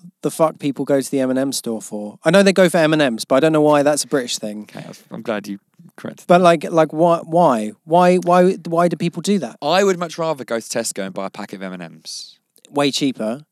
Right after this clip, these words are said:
Speaker 2: Way cheaper.
Speaker 1: But why do people do it?
Speaker 2: Less
Speaker 1: Like,
Speaker 2: smelly and
Speaker 1: why is it a tourist thing? And why are M and M's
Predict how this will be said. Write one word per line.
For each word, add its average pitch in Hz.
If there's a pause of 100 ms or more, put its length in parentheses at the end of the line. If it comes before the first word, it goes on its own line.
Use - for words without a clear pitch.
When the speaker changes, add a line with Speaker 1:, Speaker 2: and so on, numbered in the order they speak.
(100)
Speaker 2:
Way 147
cheaper. 98
Speaker 1:
But 247
why 294
do -
people 330
do 370
it? -
Speaker 2:
Less -
Speaker 1:
Like, 233
Speaker 2:
smelly 110
and 98
Speaker 1:
why 220
is 240
it 233
a 202
tourist 269
thing? 127
And 175
why 208
are 220
M 196
and 196
M's 139